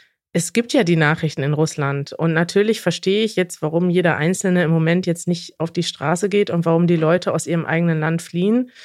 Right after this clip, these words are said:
Aber wenn alle das sehen würden, also es gibt ja genug Leute in Russland, die darauf reinfallen, die das einfach so glauben, unreflektiert. Und es ist einfach traurig, weil der Krieg könnte vielleicht morgen vorbei sein, wenn die Mehrheit der Leute einfach aufsteht und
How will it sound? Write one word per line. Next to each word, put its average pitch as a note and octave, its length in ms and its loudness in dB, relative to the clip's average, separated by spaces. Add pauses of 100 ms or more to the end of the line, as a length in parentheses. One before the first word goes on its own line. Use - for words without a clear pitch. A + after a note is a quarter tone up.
(520)
Aber G3+ 400 2
wenn F3+ 360 2
alle A#3 280 2
das F#3 180 2
sehen A3 340 2
würden, D#3+ 260 0
also F3 180 2
es E3+ 100 -6
gibt - 220 -4
ja F3+ 120 4
genug F3+ 360 0
Leute F3+ 320 2
in F3+ 80 0
Russland, F#3+ 400 -2
die F#3 80 -2
darauf F3 460 -2 (280)
reinfallen, E3+ 680 0
die D#3+ 100 -2
das E3+ 160 0
einfach G3 340 -2
so G3+ 220 0
glauben, F#3 420 2
unreflektiert. E3+ 880 -2
Und E3 240 0 (600)
es - 160 -8
ist - 220 -4
einfach E3 580 -2 (260)
traurig, D#3+ 520 0
weil D#3 180 4
der E3 140 4
Krieg G3 240 -4
könnte G3 320 2
vielleicht E3+ 320 0
morgen F3+ 260 2
vorbei E3 380 2
sein, D#3 340 0
wenn E3 240 2
die E3 100 2
Mehrheit E3+ 400 2
der D#3 100 0
Leute D3+ 380 0
einfach D#3 340 -6
aufsteht E3+ 600 -2
und D3 320 -4